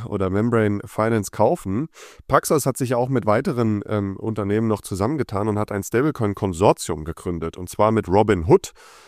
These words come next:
also die große, ähm, äh, ja, Börse, die ja nicht nur Krypto anbietet, sondern eben auch, ähm, ja, ein klassischer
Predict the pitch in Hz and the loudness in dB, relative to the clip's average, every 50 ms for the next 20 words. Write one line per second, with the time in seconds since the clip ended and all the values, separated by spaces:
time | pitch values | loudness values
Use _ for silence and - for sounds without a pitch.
0 | _ - - 101 92 90 - - - - - 98 113 127 - - 113 101 98 98 | _ -8 -6 -6 -4 -6 -8 -12 -10 -2 0 2 2 2 4 4 4 4 4 4
1 | 98 - - - 101 92 87 90 90 90 87 - 90 90 87 85 - - 90 85 | 2 0 -2 -2 -2 -2 -2 -2 -4 -4 -6 -6 -8 -10 -10 -10 -8 -6 -4 -4
2 | 85 - - 95 98 135 180 180 160 147 117 98 95 104 104 98 95 110 135 - | -4 -4 0 4 6 6 6 6 4 2 0 0 2 0 2 2 2 0 -2 0
3 | - 120 110 104 - - - _ - - 113 110 107 101 110 110 - 98 - - | 2 2 2 2 0 -6 -12 _ -2 -2 -2 -2 -2 -4 -6 -6 -8 -8 -6 -6
4 | 95 95 95 98 - 104 104 104 - - 92 90 - - _ _ - - - - | -4 -4 -4 -4 -6 -6 -6 -6 -4 -2 -2 -2 -2 -6 _ _ -20 -20 -20 -20
5 | _ _ - 92 90 87 87 - 90 90 82 - - - - 104 - 104 98 - | _ _ -4 -4 -2 -2 -4 -4 -6 -6 -6 -6 -8 -4 -6 -4 -4 -4 -4 -2
6 | 95 92 90 85 87 | 0 0 0 0 -2